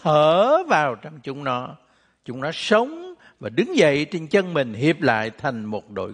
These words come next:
quân rất lớn." Tại sao chúng ta chết, quý vị biết không?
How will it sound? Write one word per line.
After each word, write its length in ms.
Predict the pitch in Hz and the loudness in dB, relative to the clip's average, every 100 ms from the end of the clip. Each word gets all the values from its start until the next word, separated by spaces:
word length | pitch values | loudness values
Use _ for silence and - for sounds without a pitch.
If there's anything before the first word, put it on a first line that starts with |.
| - | -10
quân 300 | 123 113 110 _ _ | -10 -10 -16 _ _
rất 260 | - 107 107 | -14 -12 -10
lớn." 240 | 98 98 - _ _ _ _ _ _ _ _ _ _ _ _ _ _ _ | -12 -14 -20 _ _ _ _ _ _ _ _ _ _ _ _ _ _ _
Tại 160 | 151 160 | 0 0
sao 160 | 185 175 | 0 -2
chúng 200 | 202 185 | -4 -6
ta 100 | 180 | -6
chết, 240 | 196 208 208 | -2 -2 -2
quý 80 | 208 | -8
vị 160 | 170 | -6
biết 140 | 123 165 | -6 -8
không? 220 | 175 | -10